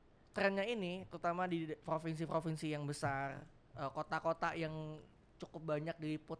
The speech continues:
oleh media, track recordnya ya orang-orang yang maju dan menang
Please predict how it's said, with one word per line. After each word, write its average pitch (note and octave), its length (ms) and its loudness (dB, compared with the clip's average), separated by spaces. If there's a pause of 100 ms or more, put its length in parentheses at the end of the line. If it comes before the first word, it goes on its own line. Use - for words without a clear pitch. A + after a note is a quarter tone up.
oleh D3+ 220 4
media, D3+ 560 4 (720)
track D3+ 240 -2
recordnya G3 260 -2
ya D#3+ 200 4 (580)
orang-orang E3 320 2
yang E3 160 0
maju D#3 340 4 (140)
dan E3 160 4 (720)
menang F#3+ 560 0